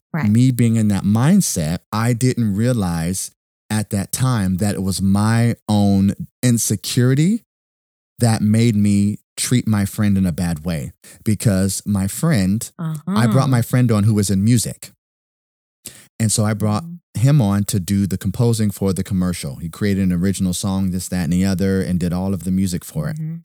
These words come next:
Speaker 2: Then he
Speaker 1: Mm-hmm.
Speaker 2: was introduced to film by me. We're working on some other stuff together as well. And so
Speaker 1: Mm-hmm.
Speaker 2: then after the commercial and all of that ended,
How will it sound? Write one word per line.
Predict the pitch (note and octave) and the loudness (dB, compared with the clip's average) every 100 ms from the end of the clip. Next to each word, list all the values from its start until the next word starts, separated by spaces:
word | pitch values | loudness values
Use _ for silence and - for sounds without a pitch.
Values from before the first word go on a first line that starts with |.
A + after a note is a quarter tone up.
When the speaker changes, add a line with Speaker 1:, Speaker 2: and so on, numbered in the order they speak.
| - - _ | -20 -20 _
Speaker 2:
Then | F2 F2 D#3+ C#3 G#2 A2+ | -6 2 4 4 2 -2
he | F3+ E3+ | -4 0
Speaker 1:
Mm-hmm. | D3+ | 2
Speaker 2:
was | C#3 | 2
introduced | B2+ A#2+ A#2 A2+ | 2 2 0 -2
to | G#2 | -2
film | A#2 G2+ F2 | 0 0 0
by | G2 G2 | 0 0
me. | E2+ C#2 - _ _ _ F#2 | 0 -4 -12 _ _ _ -6
We're | G2 | -2
working | G#2+ G#2+ G#2 | -2 0 0
on | G2+ | 0
some | G#2 | 0
other | G#2 G2 | 0 0
stuff | - F#2+ - | -4 -4 -4
together | F2+ E2+ D2+ C#2+ - | -6 -4 -6 -8 -6
as | G#2+ G2+ | -4 -2
well. | A#2 F#2 C#2 - - E3+ D#3+ D#3+ | -2 -4 -6 -16 -16 -12 -8 -2
And | A2+ | 0
so | - A2+ G2+ G2 | 0 0 2 0
Speaker 1:
Mm-hmm. | G2+ | -2
Speaker 2:
then | F#2 D3+ D#3 A2+ - | 2 4 4 2 0
after | A2 A#2+ A#2 | -2 -2 -2
the | G#2+ | -4
commercial | - G#2+ A#2 - G#2 | -2 0 0 0 0
and | G2+ | 0
all | G2 | 0
of | |
that | F2+ F2+ | -2 -2
ended, | A#2 B2 E2+ D#2+ | 0 0 0 -6